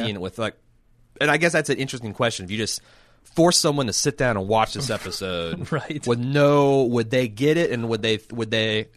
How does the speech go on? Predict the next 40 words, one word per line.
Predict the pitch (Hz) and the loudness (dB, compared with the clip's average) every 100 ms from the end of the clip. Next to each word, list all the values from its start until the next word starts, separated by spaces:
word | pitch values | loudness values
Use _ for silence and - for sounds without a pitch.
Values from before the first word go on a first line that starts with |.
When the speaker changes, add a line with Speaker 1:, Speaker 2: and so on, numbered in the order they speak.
| - | -18
Speaker 1:
think | - 143 131 | -4 -4 0
that | 120 110 | 2 2
it | 110 | 0
was | 110 104 | -2 -2
amazing? | 104 110 139 156 175 175 | -2 -2 0 -2 -2 -2
Would | 156 113 | -4 -2
they | 107 | 0
at | 101 | 0
least | 113 123 - 110 | -2 -4 -4 -6
see | - 120 | -6 -6
that, | 120 95 | -4 -4
like, | 101 104 | -4 -2
hey, | 123 120 | -2 -2
this | 139 170 | -4 -6
is | 147 135 127 | -8 -8 -6
what, | 110 110 | -6 -6
regardless | 110 113 131 139 127 | -8 -2 0 0 -2
of | |
what | 123 | -2
I | 107 | -2
say, | - 120 107 | -4 -4 -4
this | 117 - | -6 -8
is | 110 | -8
a | 101 | -8
short | - 113 - | -6 -6 -6
film | - 113 104 | -6 -6 -6
that's | 92 | -8
a | 92 | -8
work | 98 101 | -6 -8
of | 87 | -6
art. | 95 82 64 - _ - | -6 -6 -8 -16 _ -12
Speaker 2:
Mm-hmm. | 110 104 101 _ - | -10 -10 -16 _ -6
Speaker 1:
Does | 120 | -4
anyone | 123 202 254 | -2 -2 0
argue | 208 226 226 | 2 2 0
with | 240 | -4
that? | 233 247 247 | -2 -2 -4
Because | 165 165 | 0 0
it's | 135 | 0
go-, | 104 170 | 0 0